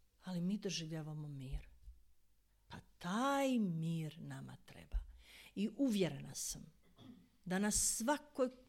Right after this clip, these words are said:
evo, na svakom kraju kugle zemaljske postoji, postoje mirotvorci, postoje oni koji nose mir,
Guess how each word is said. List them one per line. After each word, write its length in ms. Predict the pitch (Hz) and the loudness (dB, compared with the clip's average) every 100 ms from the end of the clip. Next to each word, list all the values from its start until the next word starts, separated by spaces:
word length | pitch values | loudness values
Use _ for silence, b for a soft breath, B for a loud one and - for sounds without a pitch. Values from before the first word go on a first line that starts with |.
| - | -2
evo, 200 | 196 185 | 0 2
na 120 | 196 | 2
svakom 480 | - 269 269 240 - | 2 0 4 2 2
kraju 340 | 240 233 220 - | 2 2 2 0
kugle 320 | 208 196 202 | -4 0 0
zemaljske 600 | 185 170 160 151 - - - _ _ - - _ _ _ _ _ _ _ _ _ _ _ _ _ _ | 0 -4 -4 -6 -10 -14 -18 _ _ -20 -20 _ _ _ _ _ _ _ _ _ _ _ _ _ _
postoji, 800 | - 190 214 - - 214 190 180 - - _ | -2 0 2 0 0 -4 -2 -4 -10 -20 _
postoje 320 | 196 180 196 | -8 -4 -2
mirotvorci, 800 | 180 165 156 143 139 143 - - | 0 -2 -4 -8 -8 -10 -10 -10
postoje 360 | - 208 - 220 | -6 -6 -4 0
oni 120 | 214 | 0
koji 200 | 220 202 | 0 -2
nose 340 | 170 170 - 165 | -2 -2 -4 -4
mir, 440 | 156 156 147 123 | -2 -2 -4 -10